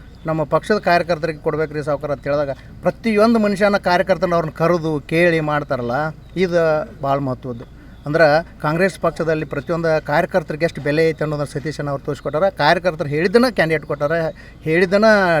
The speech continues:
ಟಿಕೆಟ್ ತಂದು ಕೊಟ್ಟಾರ. ಅವ್ರು ಡೆಲ್ಲಿ ಕಳಿಸಿಲ್ಲ, ರೊಕ್ಕ ಹಾಳು ಮಾಡಿಸಿಲ್ಲ, ಮನೆಗೆ ತಂದು ಕಸಿಂದ ಕರೆದು ಕಸಿಂದ ಟಿಕೆಟ್ ಕೊಟ್ಟಾರ.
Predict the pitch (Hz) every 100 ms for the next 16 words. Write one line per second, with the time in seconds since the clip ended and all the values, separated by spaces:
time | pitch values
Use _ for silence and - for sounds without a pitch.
0 | - 156 160 - 156 147 139 143 143 -
1 | - 143 151 160 127 165 208 185 170 170
2 | 170 143 - 156 139 143 135 151 170 196
3 | - - 147 175 190 165 165 156 156 180
4 | - 139 139 135 180 165 147 127 113